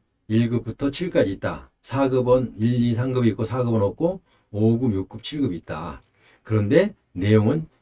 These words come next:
이런 검사를 받아야 되더라. 그런데 이제 혈액검-, 혈액 투석 검사, 혈액 검사는요,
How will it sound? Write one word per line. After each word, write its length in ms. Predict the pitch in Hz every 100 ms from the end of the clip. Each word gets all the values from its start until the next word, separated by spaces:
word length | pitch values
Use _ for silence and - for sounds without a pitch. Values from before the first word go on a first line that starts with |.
| -
이런 240 | 110 117
검사를 380 | 107 104 98 98
받아야 320 | - 104 110
되더라. 540 | 87 92 85 85 95 - _ _ _ _ _
그런데 280 | - 143 160
이제 180 | 139 123
혈액검-, 600 | 165 202 - 147 139 123
혈액 300 | 175 175 147
투석 260 | - 180 165
검사, 280 | 135 120 113
혈액 200 | 185 170
검사는요, 600 | 139 123 110 160 110